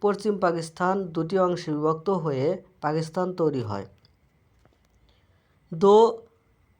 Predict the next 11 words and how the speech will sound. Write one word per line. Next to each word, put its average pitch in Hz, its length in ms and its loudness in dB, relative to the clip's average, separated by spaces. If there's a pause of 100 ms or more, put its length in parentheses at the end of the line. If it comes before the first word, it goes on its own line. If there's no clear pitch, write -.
the 165 280 6 (120)
people 240 480 0 (180)
of 165 340 0
East 214 260 -4
Pakistan 175 800 0
were 143 280 2 (100)
the 143 100 2 (100)
majority, 170 760 0 (180)
the 131 320 2
rulers 180 560 4 (960)
of 127 200 4